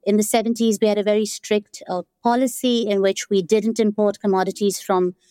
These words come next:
abroad in order to be able to grow our own domestic industries, consumer industries. But it's very interesting because we were able to import parts from Western,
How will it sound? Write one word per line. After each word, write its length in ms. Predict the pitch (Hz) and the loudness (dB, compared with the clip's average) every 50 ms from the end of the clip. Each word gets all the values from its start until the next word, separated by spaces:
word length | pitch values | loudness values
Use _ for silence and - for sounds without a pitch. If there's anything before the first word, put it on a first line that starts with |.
| _ _ _ _ - | _ _ _ _ -4
abroad 460 | - 208 185 214 233 226 233 240 233 | -2 -2 0 2 2 2 2 0 0
in 180 | 196 214 214 214 | 0 0 2 2
order 240 | 214 214 214 233 240 | 2 2 2 0 -2
to 160 | 240 - 208 | -2 -4 -2
be 240 | 208 214 202 185 196 | 0 0 2 2 2
able 280 | 196 190 175 202 202 | 2 2 2 0 -2
to 460 | 202 - - 202 190 190 185 190 202 - _ | -2 0 0 2 2 4 2 0 -2 -4 _
grow 260 | - 202 202 202 190 190 | 0 2 2 4 2 2
our 220 | 185 180 175 175 | 0 0 0 2
own 180 | 175 180 190 196 | 2 2 2 2
domestic 460 | 208 196 185 185 202 - - 262 247 | 2 2 2 2 0 0 -2 -2 0
industries, 560 | 269 254 247 269 240 - - 285 294 311 - | 2 2 2 2 0 -2 0 2 2 2 2
consumer 360 | - 247 214 208 220 220 226 226 | 0 0 2 2 4 2 2 4
industries. 540 | 233 233 240 240 - - 269 294 349 - _ _ _ _ _ _ _ _ _ _ _ _ _ | 4 2 2 0 0 0 0 0 0 0 _ _ _ _ _ _ _ _ _ _ _ _ _
But 140 | - 247 247 | 0 0 0
it's 140 | 240 - - | 0 -2 0
very 260 | 214 269 359 381 330 | 0 2 2 2 2
interesting 640 | - 233 269 285 - 294 - - - 247 233 226 | 2 2 2 2 2 0 -4 0 0 0 2 2
because 600 | 214 226 220 - 262 247 240 233 220 208 - - _ _ _ | 0 0 0 0 2 2 2 2 0 -2 -8 -14 _ _ _
we 220 | - 196 233 254 240 | -4 0 2 4 4
were 140 | 247 240 | 4 2
able 280 | 240 254 262 240 285 285 | 2 2 2 2 2 0
to 100 | - 277 | 2 2
import 460 | 262 233 226 220 - 240 233 226 220 - _ - | 2 2 2 0 0 0 0 0 -2 -6 _ -4
parts 480 | 254 233 226 233 247 247 - - - | -2 0 0 -2 -2 -4 -8 -14 -12
from 280 | - - 220 214 208 196 | -4 -2 0 2 2 2
Western, 680 | 202 196 202 - - 214 202 196 185 185 180 180 185 | 2 0 -2 -2 -2 0 0 2 2 2 0 0 -2